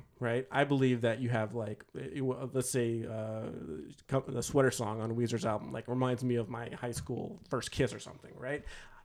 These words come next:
No memory, no, no action I have for the rest of my life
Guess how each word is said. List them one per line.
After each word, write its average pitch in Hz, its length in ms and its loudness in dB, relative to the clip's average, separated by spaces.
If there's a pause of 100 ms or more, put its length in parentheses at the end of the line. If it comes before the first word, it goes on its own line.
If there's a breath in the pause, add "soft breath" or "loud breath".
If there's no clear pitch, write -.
(140)
No 214 200 12
memory, 220 400 10
no, 202 280 6
no 165 180 8
action 165 380 2
I 170 60 4
have 160 340 6
for 135 60 -2
the 123 60 2
rest 131 180 2
of 143 40 0
my 131 80 4
life 117 400 2